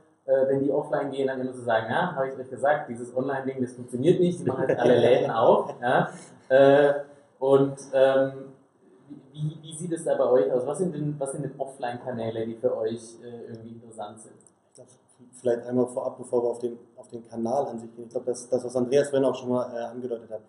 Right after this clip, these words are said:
Speaker 2: Ich glaube, ähm, jetzt gerade ist die Zeit für, für Digitales und deshalb entwickeln sich vielleicht auch diese Modelle gerade schneller, weil da eben jetzt gerade, ähm, die Chancen liegen. Und, ähm, aber ich glaube, es ist wichtig, am Ende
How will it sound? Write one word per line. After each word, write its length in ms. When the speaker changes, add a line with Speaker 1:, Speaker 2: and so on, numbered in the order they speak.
Speaker 2:
Ich 160
glaube, 520
ähm, 440
jetzt 240
gerade 280
ist 100
die 120
Zeit 380
für, 360
für 180
Digitales 1000
und 180
deshalb 520
entwickeln 460
sich 180
vielleicht 260
auch 100
diese 200
Modelle 420
gerade 520
schneller, 380
weil 140
da 240
eben 160
jetzt 200
gerade, 420
ähm, 200
die 60
Chancen 580
liegen. 320
Und, 220
ähm, 120
aber 140
ich 80
glaube, 240
es 120
ist 160
wichtig, 320
am 120
Ende 260